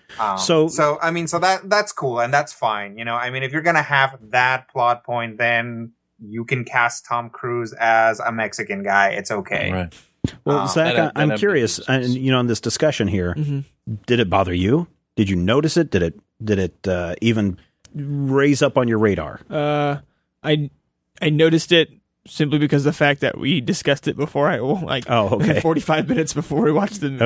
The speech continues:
Speaker 2: Okay.
Speaker 4: watched the movie.
Speaker 2: Okay.
Speaker 4: Um, but besides that, I mean, I pr-, I would have, n-, I mean, I probably would, I would have noticed while
Speaker 2: Mm-hmm.
Speaker 4: watching it.
Speaker 2: Right, right.
Speaker 4: But it
Speaker 3: It would have had that
Speaker 4: it
Speaker 3: moment where you're like, "Is Charles Bronson Mexican?"
Speaker 4: <laughs> Yeah, yeah, yeah.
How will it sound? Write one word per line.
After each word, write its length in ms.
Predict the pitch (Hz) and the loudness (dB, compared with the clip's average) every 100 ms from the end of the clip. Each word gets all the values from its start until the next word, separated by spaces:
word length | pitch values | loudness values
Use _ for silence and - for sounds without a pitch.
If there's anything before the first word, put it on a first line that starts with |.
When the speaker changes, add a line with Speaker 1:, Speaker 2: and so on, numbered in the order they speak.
| 131 | 2
Speaker 2:
Okay. 100 | 110 | 2
Speaker 4:
watched 200 | 104 - | 0 -2
the 60 | |
movie. 320 | 143 147 156 156 | -4 -2 -2 0
Speaker 2:
Okay. 260 | 104 101 104 - _ _ | 0 -2 -4 -12 _ _
Speaker 4:
Um, 720 | - 143 143 143 131 135 135 151 _ _ _ _ _ _ _ _ _ _ _ _ _ _ _ _ _ _ _ | 0 2 2 0 -2 -4 -6 -10 _ _ _ _ _ _ _ _ _ _ _ _ _ _ _ _ _ _ _
but 260 | 135 139 85 | -2 0 0
besides 600 | 147 - 165 165 147 147 127 123 156 139 | -4 2 4 4 2 -4 -10 -10 -6 -2
that, 480 | 139 147 151 151 - | 2 4 4 2 -2
I 60 | |
mean, 160 | 143 147 | -4 -4
I 100 | 131 | -4
pr-, 300 | - - 151 156 156 - _ - | -8 -16 -14 -12 -14 -18 _ -2
I 120 | 147 | 2
would 180 | 143 143 | 4 4
have, 120 | 123 | 2
n-, 280 | 127 123 117 | -4 -8 -8
I 120 | - 127 | -4 -2
mean, 140 | 113 | -2
I 80 | 98 | -6
probably 260 | - - 60 | -8 -10 -10
would, 120 | - | -2
I 100 | 127 | 2
would 120 | 123 | 2
have 120 | 92 110 | 0 0
noticed 560 | 135 110 135 - - - _ _ | 2 2 0 -4 -12 -20 _ _
while 120 | 110 113 | 0 2
Speaker 2:
Mm-hmm. 60 | 113 | 2
Speaker 4:
watching 280 | 139 - 110 | 2 0 -4
it. 180 | 110 - _ - | -6 -8 _ -4
Speaker 2:
Right, 220 | 95 90 - | 0 0 -2
right. 200 | 87 127 | -6 -2
Speaker 4:
But 360 | 120 117 - - | 0 0 -4 -6
it 160 | 110 - - _ _ - | -8 -8 -20 _ _ -2
Speaker 3:
It 100 | 139 | 2
would 140 | 147 | 2
have 80 | 135 | 4
had 160 | 135 113 | 2 4
that 120 | 147 | 2
Speaker 4:
it 40 | |
Speaker 3:
moment 180 | 117 113 | 2 -2
where 80 | 98 | -2
you're 80 | 104 | -2
like, 180 | 101 120 | -2 -2
"Is 140 | 120 | -2
Charles 360 | - 180 254 - | 2 4 4 2
Bronson 400 | 156 196 208 196 | -2 -2 -2 -2
Mexican?" 380 | 185 - 226 226 | -4 -8 -14 -4
Speaker 4:
<laughs> 40 | |
Yeah, 260 | 240 214 - | -2 -2 -2
yeah, 400 | 240 208 196 160 | -2 -2 -2 -4
yeah. 220 | 131 | -4